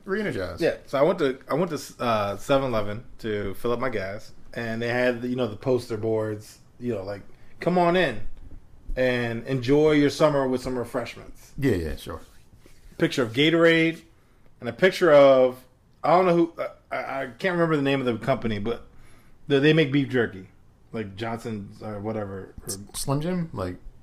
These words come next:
Speaker 2: like that company, like the fancy, like the drink where
Speaker 1: Oh, it's,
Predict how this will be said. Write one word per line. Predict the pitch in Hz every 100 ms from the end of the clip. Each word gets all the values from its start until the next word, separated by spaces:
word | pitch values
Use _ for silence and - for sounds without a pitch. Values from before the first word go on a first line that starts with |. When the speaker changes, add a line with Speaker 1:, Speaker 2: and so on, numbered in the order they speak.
| - -
Speaker 2:
like | 151 131
that | 135 147 -
company, | 139 110 104
like | 98 120
the | 123
fancy, | 175 165 156 -
like | 147
the | 135
drink | 135 185 160
where | 156 139 120 -
Speaker 1:
Oh, | 151 170 170 143 113 - - - - - - - -
it's, | -